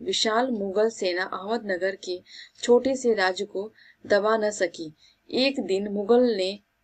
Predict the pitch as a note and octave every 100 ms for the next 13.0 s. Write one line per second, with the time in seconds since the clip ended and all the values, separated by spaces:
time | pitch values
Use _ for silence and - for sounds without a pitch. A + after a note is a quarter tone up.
0 | - F3+ F3+ G3+ G#3+ B3+ B3+ G#3+ G3 G#3+
1 | A3 G3 F#3+ G#3 - A3 B3 C4 A3+ F#3
2 | F3 E3+ G3+ G#3+ _ _ _ _ _ _
3 | _ _ _ - A#3 A3+ B3+ A3 A3 G3
4 | G3 F#3 F3+ G3+ - - F#3 E3+ D3+ D3+
5 | - - - - - G#3+ A3 C4+ A#3+ G#3+
6 | A3 A3 A#3 - G3 A3 G3+ F3 E3+ E3+
7 | D#3 D#3+ G3+ G#3+ A#3+ B3+ G#3+ G#3+ G3+ G#3+
8 | A3+ G#3+ F#3+ G3 - A3 G#3 F3 - A3+
9 | C#4 - - - G#3 G3 D#3 D#3 D#3 E3+
10 | D#3+ - - _ G#3+ A#3 C4+ C4+ G#3+ A3
11 | G#3 C4 C#4 - _ - C#4 - - F3+
12 | - A3+ - G#3+ A3 A#3 G#3 F#3 G#3+